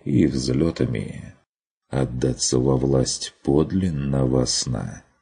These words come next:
Курт не рискнул. Он сомневался, что по пробуждении сумеет вновь уловить ту ниточку,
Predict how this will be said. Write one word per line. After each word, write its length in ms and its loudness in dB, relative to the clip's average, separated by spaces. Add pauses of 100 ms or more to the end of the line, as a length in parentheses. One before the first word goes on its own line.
Курт 480 2
не 200 2
рискнул. 720 -2 (240)
Он 200 2
сомневался, 720 2
что 300 0
по 140 2
пробуждении 1000 2 (120)
сумеет 680 2
вновь 480 0 (100)
уловить 680 2 (120)
ту 240 4
ниточку, 1300 0